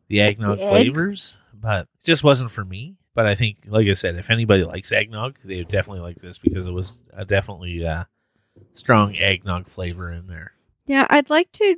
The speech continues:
Speaker 2: mix it with espresso, like put, pour an espresso over it. And I forget
Speaker 1: Okay.
Speaker 2: the name of what that dessert is. I wanna say as-
Speaker 1: Eggnog ice cream with espresso.
Speaker 2: Okay. And I think that would be delicious too. But no, as promised, eggnog.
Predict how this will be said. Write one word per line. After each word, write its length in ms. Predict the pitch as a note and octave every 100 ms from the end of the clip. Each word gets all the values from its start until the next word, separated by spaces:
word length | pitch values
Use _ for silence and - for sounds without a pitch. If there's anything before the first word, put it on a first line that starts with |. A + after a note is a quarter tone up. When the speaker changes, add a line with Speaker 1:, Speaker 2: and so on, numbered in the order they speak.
| -
Speaker 2:
mix 300 | A#3+ B3+ -
it 60 | -
with 180 | G#3 -
espresso, 800 | - - - D3+ A#3 - E4 F4+
like 160 | A3+ -
put, 260 | F#3+ -
pour 260 | - G3 G3
an 60 | F#3+
espresso 480 | E3+ - G#3+ - C4
over 320 | C4+ D4+ D#4+
it. 80 | A#3+
And 80 |
I 40 | G#3+ E3
forget 200 | G#3+ -
Speaker 1:
Okay. 60 | F#3
Speaker 2:
the 40 |
name 180 | F3+ F#3
of 120 | A#3
what 160 | C4 -
that 180 | C4+ -
dessert 360 | C#4+ C#4 D4
is. 460 | E4 F#4 G4+ - - -
I 60 | A3
wanna 200 | A3 B3
say 220 | A#3+ G#3+
as- 640 | F3+ G3 - - - - - _ _ _ _ -
Speaker 1:
Eggnog 500 | G2+ F#2+ F#2+ F#2 F#2 _ _ -
ice 180 | G2 -
cream 220 | G#2+ F#2+
with 140 | F#2+ G2+
espresso. 480 | - C3 D3 F#2 - A#3
Speaker 2:
Okay. 400 | A#3+ B3+ G3+ A3 - -
And 140 | G#3+
I 80 | G#3+
think 200 | G#3+ G3
that 200 | E3 D#3+
would 140 | E3+ G3
be 140 | -
delicious 600 | - F#2 - - - -
too. 340 | - - - -
But 160 | - - _ _ _ -
no, 340 | D#4+ A4 G#3+ - _ _ _
as 240 | F#3 G#3 -
promised, 500 | G3+ A#3+ D4 - -
eggnog. 540 | G#3+ B3+ C4+ E3 E3